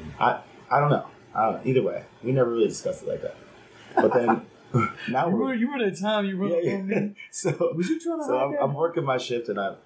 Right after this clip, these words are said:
Speaker 1: and I, I see him over there, and I know he's trying to do whatever.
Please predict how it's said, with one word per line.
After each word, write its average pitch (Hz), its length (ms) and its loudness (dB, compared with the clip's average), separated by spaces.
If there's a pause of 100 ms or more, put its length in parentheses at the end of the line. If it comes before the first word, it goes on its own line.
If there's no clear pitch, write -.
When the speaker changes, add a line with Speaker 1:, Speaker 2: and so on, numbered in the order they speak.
Speaker 1:
and 101 140 -8
I, - 220 -8 (160)
I 95 100 -2
see - 220 0
him 117 120 4
over 98 180 4
there, 95 340 0
and 98 160 -2
I 95 80 0
know 107 200 2
he's 98 180 -2
trying 95 260 2
to 78 140 -2 (400)
do 95 120 -4
whatever. 90 340 2